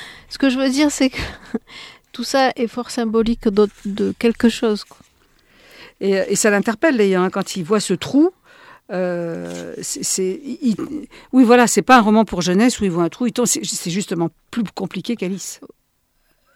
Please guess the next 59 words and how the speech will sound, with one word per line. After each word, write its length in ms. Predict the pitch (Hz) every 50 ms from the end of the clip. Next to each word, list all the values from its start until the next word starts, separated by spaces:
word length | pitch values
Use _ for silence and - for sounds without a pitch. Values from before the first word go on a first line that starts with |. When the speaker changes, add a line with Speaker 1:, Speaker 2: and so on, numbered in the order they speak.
| _ _ -
Speaker 1:
Euh, 200 | - 233 214 208
non, 220 | 220 233 240 240 226
Speaker 2:
Là. 80 | 214 214
Speaker 1:
là, 80 | 208
j'irai 320 | 208 202 208 202 202 196 185
pas 160 | - 196 196
jusque-là 460 | 196 202 202 - - 302 311 277 226 -
quand 100 | _ 208
même. 120 | 202 196 196
Alice, 400 | 196 196 196 214 226 - - 214
c'est 220 | 208 - - 196 196
vachement 320 | 190 190 - - 202 196
compliqué, 500 | - 196 190 - - - - 254 233 214
c'est, 180 | - - - 214 202 -
c'est 160 | - - 214
très 180 | - - -
complexe. 640 | - - 233 254 - - 254 226 - - 508 494 - - _ - - - - 349 - -
Speaker 2:
Mais 160 | 254 233 208
c'est 140 | - - 190
plus 160 | - - 262
visuel, 500 | 247 277 285 254 240 240 240 226 220 233
je 100 | - -
trouve, 260 | - - 185 175 -
que 80 | - 196
là, 160 | 196 208 220
t-, 140 | 180 - 123 113 -
elle 180 | 202 196 170
tombe 160 | - 196 185
pas 100 | - 214 196
dans 80 | 190
le 60 | 190 175
trou 120 | - -
de 40 | -
sa 80 | - 180
chaussette, 380 | - - 185 - - 214 - -
Alice. 300 | 233 185 190 - - - _ -
Speaker 1:
Non, 220 | 220 240 240 202 -
elle 60 | 185
tombe 200 | - - 190 190
pas 120 | 214 226 233
dans 100 | 220 208
le 60 | 180
trou 120 | - - 202
de 20 | 214
sa 40 | 226
chaussette, 240 | - 240 - 196 190 -
elle 40 | - -
tombe 140 | 190 196 202
dans 100 | 202 202
Speaker 2:
<laughs> 40 | 196
C'est 100 | 190 190
Speaker 1:
un 140 | 190 190
terrier. 380 | 185 - 214 208 208 196 185 175
Speaker 2:
dans 260 | 233 208 202 196 185
un 60 | 185
terrier, 400 | 170 - 180 175 175 180 175 165
ouais. 60 | - -
Speaker 1:
Ouais. 140 | 202 202 202 - - - - - - - - _ -
Speaker 2:
Euh, 640 | 185 - - 180 - - - - - - - -